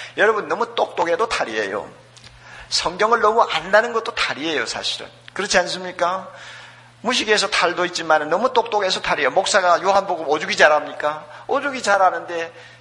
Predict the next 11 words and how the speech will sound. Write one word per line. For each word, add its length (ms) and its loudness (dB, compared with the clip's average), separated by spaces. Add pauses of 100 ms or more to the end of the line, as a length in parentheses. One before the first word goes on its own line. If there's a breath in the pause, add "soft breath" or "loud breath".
진짜 400 -4
중요한 460 2
것을 200 -8
보지 240 -2
못하고 340 -4
요한복음을 640 0
읽었다고 560 -2
해도 320 -4
과언이 400 -2
아니라는 420 -2
이야기입니다. 640 -4